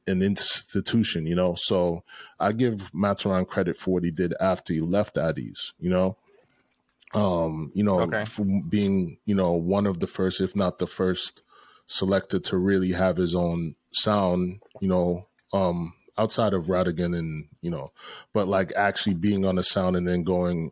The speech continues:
Speaker 1: um, solo, you know, the way, the ingenuity that I saw him, uh, in the way he cut his dubs, in the way that he had gimmicks and antics and chatting on the mic. And,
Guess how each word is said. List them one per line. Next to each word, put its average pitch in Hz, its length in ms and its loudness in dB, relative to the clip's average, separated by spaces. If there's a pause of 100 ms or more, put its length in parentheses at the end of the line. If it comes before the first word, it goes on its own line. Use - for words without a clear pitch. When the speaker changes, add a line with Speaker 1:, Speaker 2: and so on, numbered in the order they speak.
Speaker 1:
um, 82 320 0
solo, 92 520 0 (500)
you 98 60 0
know, 92 140 2
the 92 100 2
way, 104 380 2 (120)
the 101 180 0
ingenuity 110 560 2
that 95 160 2
I - 40 4
saw 98 340 2
him, 92 400 0 (280)
uh, 85 260 2 (500)
in 95 140 0
the 92 60 2
way 92 220 2
he 82 100 -6
cut 92 240 -2
his 85 160 -2
dubs, 92 420 0
in 92 120 -4
the 90 80 2
way 90 300 2
that 82 280 -2
he 92 140 -2
had 85 280 0
gimmicks 95 460 0
and 85 240 0
antics 90 600 -2
and 85 180 -2
chatting 87 400 0
on 90 140 0
the 87 60 -2
mic. 90 420 0
And, 87 280 -2